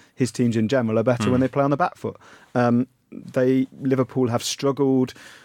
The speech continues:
Speaker 1: traditionally, although less so this season, against teams that play with a deep defence, and that's what Newcastle do.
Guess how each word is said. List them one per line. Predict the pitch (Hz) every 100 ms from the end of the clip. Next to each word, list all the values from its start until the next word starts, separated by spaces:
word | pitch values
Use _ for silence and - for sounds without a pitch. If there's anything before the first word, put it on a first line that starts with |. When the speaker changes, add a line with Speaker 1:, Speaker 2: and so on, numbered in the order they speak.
| _
Speaker 1:
traditionally, | - 131 139 - 135
although | 120 110
less | 117 123
so | - 113
this | 117
season, | - 120 110
against | 113 113 - -
teams | 120 110
that | 113
play | - 113
with | 107
a |
deep | 107 110
defence, | 117 120 127 -
and | 113
that's | 101
what | 123
Newcastle | 117 107 101 113
do. | 101 117 117